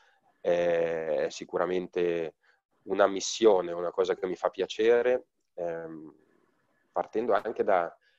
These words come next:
da un concetto che credo che, che negli ultimi tempi vada,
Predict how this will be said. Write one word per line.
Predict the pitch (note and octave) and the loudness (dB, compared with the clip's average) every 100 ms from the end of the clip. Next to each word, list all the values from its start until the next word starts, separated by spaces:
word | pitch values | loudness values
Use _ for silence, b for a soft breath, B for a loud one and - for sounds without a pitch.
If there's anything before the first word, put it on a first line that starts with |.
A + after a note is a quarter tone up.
| _ - | _ -4
da | F#2+ | -2
un | G2+ | 0
concetto | G#2 G#2+ - A#2 A#2 - A#2 | -2 0 2 2 0 -4 -2
che | G#2 G2 F#2 | 2 2 0
credo | G2+ A2 A2 G#2 | 0 0 0 -2
che, | - G2+ F#2+ E2 E2+ _ _ _ _ _ - | -2 -2 -2 -6 -12 _ _ _ _ _ -14
che | |
negli | F#2 F2+ F#2+ F#2+ | -10 -8 -10 -12
ultimi | F#2 F#2+ F#2 | -14 -10 -6
tempi | F#2+ F#2+ F#2+ F#2 F2+ F2+ F2 E2+ E2+ E2 D#2+ D2+ D#2 | -4 -6 -8 -8 -8 -8 -8 -8 -10 -10 -12 -12 -14
vada, | D#2+ E2+ F2+ | -10 -6 -4